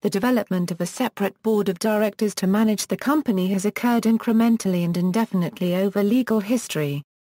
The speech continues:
Until the end of the nineteenth century, it seems to have been generally assumed that the general meeting was the supreme organ of the company, and the board of directors was merely an agent of the company subject to the control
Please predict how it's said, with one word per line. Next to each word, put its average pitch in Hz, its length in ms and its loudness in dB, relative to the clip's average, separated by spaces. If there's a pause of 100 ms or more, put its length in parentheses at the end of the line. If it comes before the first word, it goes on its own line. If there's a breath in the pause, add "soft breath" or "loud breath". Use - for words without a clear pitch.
(360)
Until 220 260 2
the 247 160 4
end 233 240 4
of 190 80 0
the 190 80 -2
nineteenth 190 500 0
century, 147 560 -2 (220)
it 175 140 -8
seems 214 380 0
to 202 100 -2
have 190 160 0
been 185 180 2
generally 175 400 0
assumed 180 460 0
that 170 100 -2
the 214 80 -2
general 208 380 2
meeting 196 420 2
was 180 140 -2
the 196 120 -6
supreme 208 540 0
organ 196 300 0
of 180 80 -4
the 196 100 -4
company, 156 560 -2 (240)
and 190 160 2
the 190 60 -2
board 208 300 0
of 185 120 -4
directors 202 640 -2
was 190 140 -2
merely 214 340 4
an 196 140 2
agent 226 420 0
of 175 80 -8
the 180 100 -6
company 262 480 2
subject 233 520 -2
to 220 80 -6
the 208 120 -2
control 185 560 0